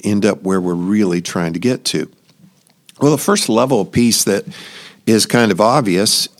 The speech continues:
uh, is no peace. No peace. In Isaiah forty-eight, verse twenty-two, it says, "There is no peace, says the Lord, for the wicked." No peace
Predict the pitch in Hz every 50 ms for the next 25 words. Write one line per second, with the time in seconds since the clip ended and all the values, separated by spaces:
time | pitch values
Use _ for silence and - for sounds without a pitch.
0 | _ - 104 - 190 196 - 95 98 98 - - 185 185 104 104 104 104 101 98
1 | 98 - - - - - _ - 98 95 104 120 127 123 - - - 90 82 82
2 | - - - - - - _ _ _ _ _ - 113 123 135 127 120 - - 90
3 | 87 85 - - - - - _ _ _ _ _ _ - - - - _ _ -
4 | 104 107 110 110 113 113 104 120 113 113 107 - - 117 113 113 107 107 107 110
5 | 107 110 113 104 90 104 104 101 - - 107 107 98 92 - - 156 160 117 92
6 | - - 110 101 87 85 95 98 98 101 107 - 95 95 92 87 85 92 90 90
7 | 95 98 101 107 123 175 180 - - - 92 82 85 - - - - - - _
8 | - - - 107 95 92 - - 107 104 98 95 87 90 95 95 - - 92 87
9 | 95 92 98 98 - - - 123 139 139 - 95 85 78 76 - _ _ _ _
10 | - - _ - - - - _ _ - 80 92 107 123 151 143 143 120 95 92
11 | 98 104 - - - -